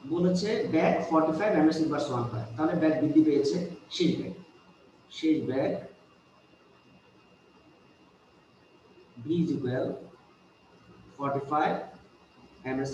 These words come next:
inverse one। এখন শিক্ষার্থীরা আমাদের কাছে জানতে চাওয়া হয়েছে ত্বরণ কত, ত্বরণ A is equal what। এখন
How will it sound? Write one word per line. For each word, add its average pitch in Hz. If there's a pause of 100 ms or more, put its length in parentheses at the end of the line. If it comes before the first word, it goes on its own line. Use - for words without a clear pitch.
inverse 175 (520)
one। 175 (2250)
এখন 185
শিক্ষার্থীরা 160
আমাদের 175
কাছে 180 (1120)
জানতে 160
চাওয়া 165
হয়েছে 165 (100)
ত্বরণ 147 (260)
কত, 123 (420)
ত্বরণ 123 (3000)
A 147
is 127
equal 127 (640)
what। - (1200)
এখন 233